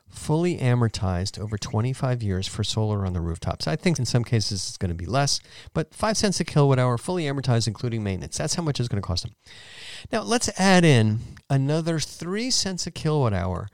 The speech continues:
for large battery systems that companies will put in for cloudy days so that, you know, their employees can still charge up their car if it's a little cloudy. So if you kinda run the math on that, a total of eight cents a kilowatt hour times three hundred thirty-three kilowatt hours a month,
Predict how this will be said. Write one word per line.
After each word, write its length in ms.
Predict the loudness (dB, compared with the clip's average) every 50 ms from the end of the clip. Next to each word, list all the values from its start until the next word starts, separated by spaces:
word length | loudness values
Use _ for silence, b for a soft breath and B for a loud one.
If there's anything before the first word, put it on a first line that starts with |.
| b b b
for 360 | b -6 0 2 4 4 4 2 _ -8
large 680 | -4 0 2 4 4 4 4 2 2 0 -2 -6 -4
battery 460 | -2 0 2 2 2 0 0 -2 0
systems 680 | 0 -2 -2 -2 -4 -6 -6 -8 -8 -8 -8 -10 -10 -8 -8
that 160 | -10 -8 -6
companies 500 | -4 -4 -2 -2 -2 -2 -2 -4 -4 -4
will 120 | -6 -4
put 200 | -4 -2 -2 -2
in 160 | -2 -4 -6 -6
for 140 | -8 -10
cloudy 420 | -10 -8 -6 -4 -4 -4 -4 -4 -6
days 260 | -6 -6 -6 -4 -4
so 140 | -4 -4 -2
that, 200 | -4 -4 -6 -8 _
you 100 | -12 -12
know, 100 | -10 -8
their 140 | -6 -6 -6
employees 500 | -6 -6 -6 -4 -4 -2 -2 -2 -4 -4
can 140 | -6 -8 -10
still 240 | -8 -6 -6 -6 -4
charge 300 | -2 -2 -2 -2 -2 -2
up 80 | -8 -8
their 80 | -10
car 220 | -14 -8 -6 -6 -6
if 60 | -6
it's 100 | -8 -10
a 40 | -10
little 140 | -10 -10 -10
cloudy. 300 | -6 -4 -4 -4 -4 -6 -12 B B B B B B B B B B B B B B B B
So 200 | B 4 4 4 4
if 140 | 0 -2 -2
you 60 | 0
kinda 220 | 0 2 2 4 4
run 140 | 4 4 4
the 80 | 4
math 260 | 4 2 2 2 2
on 80 | 2 4
that, 260 | 4 2 0 0 0 0
a 100 | 0 0
total 280 | 2 2 4 6 4
of 100 | 4 2 2 -2
eight 200 | 0 0 2 2
cents 280 | 2 2 2 2 2 -2
a 40 | -4
kilowatt 380 | 0 2 4 4 6 4 4
hour 220 | 4 2 0 0 0
times 340 | 0 0 0 0 0 -2
three 220 | -2 -2 0 2 4
hundred 240 | 4 2 0 -2 -2
thirty-three 420 | -2 0 0 0 0 -2 -4 -4
kilowatt 320 | -2 0 2 2 4 4
hours 260 | 4 2 2 0 -2 -4
a 40 |
month, 260 | -6 -6 -6 -8 -10